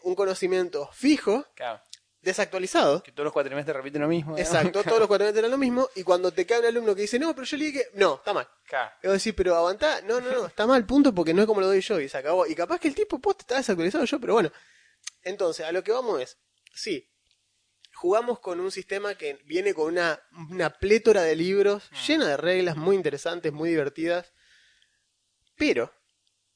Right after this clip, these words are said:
Speaker 1: la parte esa que hice al principio de la G D M,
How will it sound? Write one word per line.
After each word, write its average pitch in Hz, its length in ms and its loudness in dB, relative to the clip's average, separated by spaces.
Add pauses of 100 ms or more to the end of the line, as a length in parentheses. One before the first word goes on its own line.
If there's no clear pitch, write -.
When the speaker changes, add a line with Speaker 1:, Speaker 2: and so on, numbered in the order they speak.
(440)
Speaker 1:
la 175 260 0
parte 339 340 0
esa 262 260 -2
que 196 160 -2
hice 196 440 -2
al 160 140 -2
principio 170 400 -4
de 180 80 0
la 156 100 -2
G - 80 -18
D 170 240 0
M, 160 280 -2